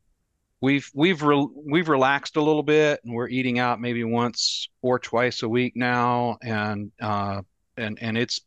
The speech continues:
back up to about one fifty now, but it's, that's, that's as high as it's gone.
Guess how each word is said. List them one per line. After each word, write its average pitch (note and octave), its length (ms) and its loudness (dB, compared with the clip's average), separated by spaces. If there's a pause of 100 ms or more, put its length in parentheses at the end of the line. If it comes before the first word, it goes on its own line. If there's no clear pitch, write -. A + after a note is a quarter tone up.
back B2 260 0
up B2+ 180 -2
to - 120 -2
about A2 300 0
one A2 160 -6
fifty G#2 320 -6
now, F#2 260 -4 (140)
but G2 200 -4
it's, - 260 -6
that's, - 340 -6
that's F#2+ 180 -6
as G2+ 100 -10
high F#2+ 220 -2
as F#2 120 -10
it's - 100 -16
gone. F#2+ 320 -6